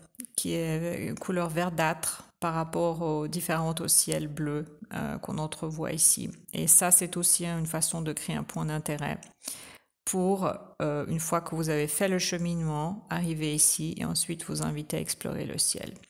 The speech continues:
Voilà, quelques principes appliqués et une règle cassée pour cette image. Maintenant, on va passer au vraiment tout grand maître, euh, Léonard de Vinci et la Joconde.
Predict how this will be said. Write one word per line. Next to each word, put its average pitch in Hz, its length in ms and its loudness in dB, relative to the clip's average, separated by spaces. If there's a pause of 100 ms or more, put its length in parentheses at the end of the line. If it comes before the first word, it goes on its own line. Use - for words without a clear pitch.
(1080)
Voilà, 165 180 -2
quelques 190 340 -2
principes 190 560 2 (100)
appliqués - 680 -4
et 170 160 -2
une 180 100 2
règle 175 380 -2
cassée - 340 6 (220)
pour - 160 -2
cette 190 220 6
image. 160 460 -2 (840)
Maintenant, 220 460 6
on - 20 2
va 156 140 6
passer 196 340 4
au 185 100 2
vraiment 180 760 2
tout 220 140 0
grand 190 200 2
maître, 170 420 0 (440)
euh, 160 480 -2 (400)
Léonard 185 460 2
de 175 100 2
Vinci 170 760 2 (640)
et 160 380 0
la 156 160 2
Joconde. 180 600 0